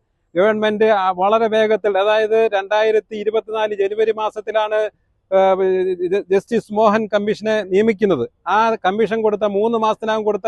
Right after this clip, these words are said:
റിപ്പോർട്ടിന്റെ അടിസ്ഥാനത്തിൽ പിറ്റേ വർഷം വന്ന ബജറ്റിൽ അതിഭീകരമായ കോർട്ട് ഫീ വർധനവാണ് നടത്ത-, നടപ്പിലാക്കിയിരിക്കുന്നത്. ഒരു അവധിക്ക് അപേക്ഷ കൊടുത്താൽ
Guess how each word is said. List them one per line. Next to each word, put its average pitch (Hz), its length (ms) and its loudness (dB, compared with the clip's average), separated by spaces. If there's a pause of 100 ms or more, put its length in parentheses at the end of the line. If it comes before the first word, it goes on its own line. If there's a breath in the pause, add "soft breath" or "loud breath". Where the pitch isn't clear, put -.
റിപ്പോർട്ടിന്റെ 214 380 -4
അടിസ്ഥാനത്തിൽ 214 500 -2 (460)
പിറ്റേ 202 260 4 (100)
വർഷം 226 340 2
വന്ന 220 240 -2
ബജറ്റിൽ 220 380 2 (560)
അതിഭീകരമായ 233 920 2 (320)
കോർട്ട് 208 280 0
ഫീ 226 120 -2 (100)
വർധനവാണ് 208 540 0
നടത്ത-, 190 340 -4
നടപ്പിലാക്കിയിരിക്കുന്നത്. 196 880 0
ഒരു 208 140 2
അവധിക്ക് 220 280 -2
അപേക്ഷ 220 260 -2
കൊടുത്താൽ 220 400 2